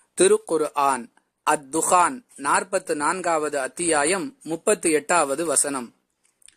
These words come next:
அன்புள்ள சகோதர சகோதரிகளே,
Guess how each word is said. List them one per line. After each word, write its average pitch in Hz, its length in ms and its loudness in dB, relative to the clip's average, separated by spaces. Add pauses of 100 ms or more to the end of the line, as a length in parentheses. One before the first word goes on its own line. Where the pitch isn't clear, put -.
(280)
அன்புள்ள 190 400 0
சகோதர 190 500 0 (100)
சகோதரிகளே, 156 880 -4